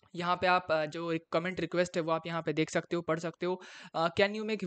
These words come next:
video on J M Financial and Balu Forge?" तो जेएम फाइनेंशियल के ऊपर मैंने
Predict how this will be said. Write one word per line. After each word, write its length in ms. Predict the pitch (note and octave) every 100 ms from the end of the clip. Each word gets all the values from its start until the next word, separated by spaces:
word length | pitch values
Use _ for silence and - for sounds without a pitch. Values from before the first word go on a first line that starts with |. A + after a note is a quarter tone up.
| F3
video 240 | F#3 G3
on 120 | G3 F3+
J 160 | F3+
M 120 | F3+
Financial 500 | F#3 F3 E3+ E3 F#3 F3 D#3
and 160 | F3
Balu 300 | D3+ D3+ E3
Forge?" 340 | D#3+ D#3+ E3 - - -
तो 80 | -
जेएम 340 | F3+ F3+ G3+ G#3+
फाइनेंशियल 460 | G3+ F3+ E3+ G3
के 120 | F#3+
ऊपर 220 | F3 E3+ F#3+
मैंने 200 | F#3